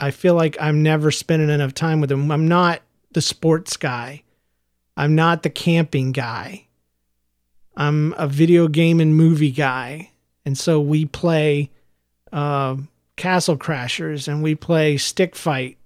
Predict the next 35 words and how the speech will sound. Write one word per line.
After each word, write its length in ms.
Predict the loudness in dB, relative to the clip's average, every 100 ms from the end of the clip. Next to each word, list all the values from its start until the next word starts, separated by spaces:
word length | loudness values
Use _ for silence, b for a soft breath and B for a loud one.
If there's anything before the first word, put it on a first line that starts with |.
| -8
and 520 | -4 -2 -2 -2 -4
we 200 | -6 -4
play 600 | -6 -2 0 2 2 0 b b b b
video 360 | 0 4 6 4
games 500 | 2 -2 -4 -8 -10
together, 460 | -12 -6 -4 -4 -4
and 200 | -2 0
Meat 300 | 0 -2 -6
Boy, 500 | -4 -4 -4 -6 -6
and, 320 | -8 -10 -10
you 80 | -8
know, 160 | -8
that 160 | -8 -10
kind 200 | -10 -12
of 60 |
stuff. 500 | -12 -12 -12 -12 -16 _ _ _ _ _ _ _ _ _ _ _ _ _
But 140 | -6
she 160 | -4 -4
said, 460 | -2 -2 -2 -4 -12 _
"You 180 | -4 0
know, 160 | 4 4
you 360 | 4 2 0
always 240 | 4 2 4
tell 200 | 2 4
me 100 | 4
you're 160 | 4
worried 340 | 4 4 4 4
you're 80 | 2
not 220 | 0 -2
spending 340 | -2 0 2
enough 280 | 2 0 -2
quality 440 | -2 0 0 -2
time 300 | -2 0 0
with 120 | 2 0
him." 240 | 0 -4